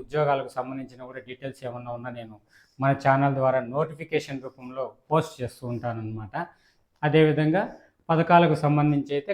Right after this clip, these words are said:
కంపల్సరీ నేను వీడియో చేస్తూ ఉంటాను. మీరు మన ఛానల్ని సబ్స్క్రైబ్ చేసుకున్నారంటే తప్పనిసరిగా మీకు నోటిఫికేషన్ రూపంలో వస్తుంది. మీరు వెంటనే ముందుగానే చూసి ఏదైనా అప్లై చేసుకునేదానికి కానీ ఏదైనా కానీ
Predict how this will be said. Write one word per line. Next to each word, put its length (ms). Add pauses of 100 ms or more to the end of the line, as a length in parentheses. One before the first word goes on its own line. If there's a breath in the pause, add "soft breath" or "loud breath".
కంపల్సరీ 460
నేను 200
వీడియో 220
చేస్తూ 360
ఉంటాను. 400 (360 soft breath)
మీరు 280 (640 soft breath)
మన 120 (120)
ఛానల్ని 400
సబ్స్క్రైబ్ 400
చేసుకున్నారంటే 720 (440)
తప్పనిసరిగా 680 (460)
మీకు 160
నోటిఫికేషన్ 680
రూపంలో 320
వస్తుంది. 440
మీరు 240
వెంటనే 400
ముందుగానే 560
చూసి 280
ఏదైనా 240
అప్లై 240
చేసుకునేదానికి 680
కానీ 200 (100)
ఏదైనా 260
కానీ 260